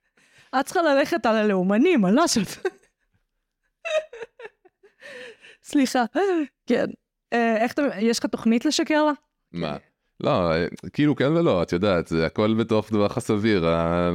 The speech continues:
Speaker 2: ההנחה זה שכשנגיע לרגע נדע מה לעשות, זה כמו שאני אומר, אתה לא, את-, אם אתה מאיים, זה איום שאתה מתכוון לעמוד בו,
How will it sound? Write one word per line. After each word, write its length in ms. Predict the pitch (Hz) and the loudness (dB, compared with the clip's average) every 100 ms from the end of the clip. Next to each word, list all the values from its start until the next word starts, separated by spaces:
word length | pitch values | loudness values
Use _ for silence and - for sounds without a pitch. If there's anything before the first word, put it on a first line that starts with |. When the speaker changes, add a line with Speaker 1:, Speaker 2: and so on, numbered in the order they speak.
| 87 | -2
Speaker 2:
ההנחה 380 | 95 90 - 113 | -2 -2 0 0
זה 100 | 120 | 0
שכשנגיע 1040 | 113 107 92 92 87 - 98 92 92 117 110 | 0 0 2 0 -2 -2 -2 0 0 0 2
לרגע 340 | 95 101 101 | 0 0 0
נדע 260 | 90 90 95 | 0 0 0
מה 140 | 92 | 0
לעשות, 460 | 85 - 104 120 - | -2 -2 -2 -2 -4
זה 160 | 87 | -6
כמו 180 | - 95 | -4 -2
שאני 220 | - 98 | 0 0
אומר, 320 | 87 92 98 | 2 2 0
אתה 160 | 92 85 | 0 0
לא, 160 | 90 110 117 | 0 0 0
את-, 100 | 110 _ - | -4 _ -4
אם 120 | 143 | -2
אתה 120 | 156 | 0
מאיים, 520 | 107 82 80 92 131 117 | 0 0 0 0 0 0
זה 140 | 87 | 2
איום 220 | 85 98 | 2 0
שאתה 200 | 104 87 | -2 -2
מתכוון 440 | 78 - 82 90 95 | -4 -2 0 0 0
לעמוד 420 | 82 80 92 113 | 0 0 0 0
בו, 180 | 139 | -2